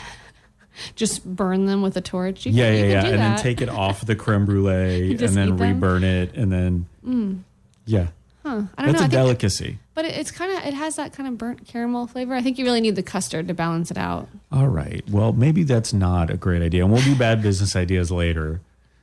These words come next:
Speaker 2: So instead of muffin tops, it's, uh, creme brulee tops.
Speaker 1: Yeah.
Speaker 2: Yeah. I like it. Okay.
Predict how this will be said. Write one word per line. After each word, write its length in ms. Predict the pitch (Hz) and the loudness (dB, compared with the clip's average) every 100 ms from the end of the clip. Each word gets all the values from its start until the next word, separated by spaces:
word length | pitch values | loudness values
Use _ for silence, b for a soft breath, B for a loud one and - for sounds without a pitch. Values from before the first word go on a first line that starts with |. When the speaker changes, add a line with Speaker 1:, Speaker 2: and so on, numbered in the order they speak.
| _ - | _ -12
Speaker 2:
So 360 | - 98 92 | -2 2 2
instead 280 | 92 - 107 | 2 2 2
of 80 | 101 | 4
muffin 380 | 95 90 - 87 | 2 2 0 0
tops, 480 | 98 85 82 - - | 0 0 -2 -4 -6
it's, 320 | 78 - - | -6 -6 -4
uh, 300 | 82 78 82 | -2 -2 -4
creme 220 | - 87 82 | 0 0 2
brulee 300 | 82 80 78 | 2 0 -2
tops. 560 | - 80 80 - - _ _ _ _ | -4 -4 -6 -8 -12 _ _ _ _
Speaker 1:
Yeah. 220 | 185 190 196 165 _ | -12 -8 -8 -10 _
Speaker 2:
Yeah. 160 | 95 87 95 _ _ _ _ _ _ _ _ - | -4 -4 -4 _ _ _ _ _ _ _ _ 0
I 60 | |
like 200 | 135 135 | 0 0
it. 120 | - - - B B B - | -4 -10 -18 B B B -2
Okay. 320 | 165 214 | 0 2